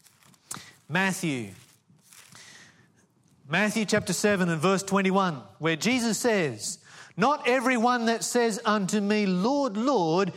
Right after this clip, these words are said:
shall enter into the kingdom of my Father." Did you catch that? Not everyone that says, "Oh, I'm a Christian, oh, I love the Lord,"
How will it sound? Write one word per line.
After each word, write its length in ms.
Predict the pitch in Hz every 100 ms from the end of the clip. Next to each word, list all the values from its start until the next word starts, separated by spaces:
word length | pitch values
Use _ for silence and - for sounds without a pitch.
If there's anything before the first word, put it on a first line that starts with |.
| - -
shall 340 | - 214 226
enter 260 | 226 226 190 302
into 320 | 269 220 202
the 160 | 185
kingdom 340 | 175 214 202 185
of 160 | 160
my 180 | 156 156
Father." 460 | 143 147 131 110 87 - _ _ _ _ _
Did 160 | 156 180
you 80 | 254
catch 300 | 330 - 247
that? 320 | 233 208 175 - _ _ _ _ _ _ _ _ _ - -
Not 200 | 202 254
everyone 400 | 254 269 269 247
that 140 | 254
says, 180 | 277 226
"Oh, 280 | 233 311 311
I'm 160 | 294
a 60 | 294
Christian, 360 | - 294 - 254
oh, 280 | 247 320 311
I 100 | 302
love 280 | 294 269
the 100 | 269
Lord," 580 | 277 285 226 180 214 247